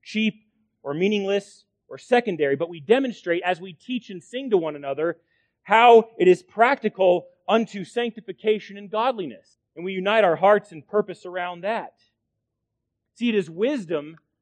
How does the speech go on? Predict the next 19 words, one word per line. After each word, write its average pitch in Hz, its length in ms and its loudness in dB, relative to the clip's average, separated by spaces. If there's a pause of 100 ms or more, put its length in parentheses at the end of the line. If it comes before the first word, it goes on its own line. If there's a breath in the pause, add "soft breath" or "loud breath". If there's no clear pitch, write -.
(220)
that 180 180 -6
connects 190 400 -8
truth 196 280 -16
together. 170 360 -2
That's 214 180 -6
why, 285 220 0 (100)
that's 240 200 -6
why 247 180 0
we 208 140 -4
want 214 340 -6
our 175 140 -4
singing 220 440 -14
even 214 280 -12
to 190 100 -20
reflect 190 400 -6
the 180 60 -8
wisdom 175 340 -12
of 143 100 -18
God. 185 320 0